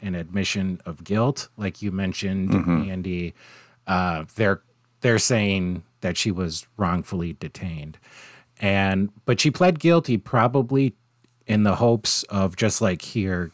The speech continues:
Speaker 1: getting a more lenient sentence. Uh, obviously, if you're caught with weed, like your horror story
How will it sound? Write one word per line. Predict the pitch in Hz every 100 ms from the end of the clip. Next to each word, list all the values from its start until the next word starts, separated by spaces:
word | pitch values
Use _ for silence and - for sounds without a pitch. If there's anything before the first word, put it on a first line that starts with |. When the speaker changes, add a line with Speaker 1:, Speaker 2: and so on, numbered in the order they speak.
| -
Speaker 1:
getting | 101 98 98 98
a | 98
more | 92 92 87
lenient | 87 95 92 90 90 - -
sentence. | - 120 117 - 151 156 - - 95
Uh, | 90 82 -
obviously, | 101 98 104 104 - 107 101 95
if | 95 87 - - - _ _ _
you're | 101
caught | 90 110 101 - -
with | 101 87
weed, | 98 107 101 90
like | 95 82 - -
your | 110 120
horror | 101 101 92
story | 95 - 92 87 87 82